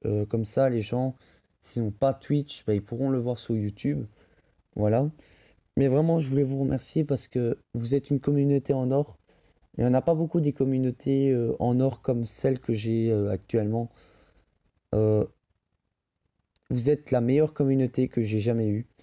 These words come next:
Voilà. Euh, là, je suis sur Discord parce que, bon, euh, j'avais pas d'autre chose à faire.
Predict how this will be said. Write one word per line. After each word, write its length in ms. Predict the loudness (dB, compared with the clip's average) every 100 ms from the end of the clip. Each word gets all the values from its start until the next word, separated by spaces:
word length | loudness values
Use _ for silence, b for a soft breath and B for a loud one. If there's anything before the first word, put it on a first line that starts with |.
| _ _ _ _ _ _
Voilà. 360 | 0 2 0 -4 _ b b b b _
Euh, 140 | 0 2
là, 100 | 0
je 80 |
suis 120 | -2 -2
sur 180 | -2
Discord 420 | -2 -4 -2 -2 -2
parce 160 | -6
que, 120 | -2
bon, 400 | -2 0 -2 -2
euh, 80 | -4
j'avais 260 | -4 -6 -4
pas 500 | 0 2 2 0 -2
d'autre 260 | -2 -6
chose 360 | -4 -4 -2 -4
à 80 | -4
faire. 240 | 0 0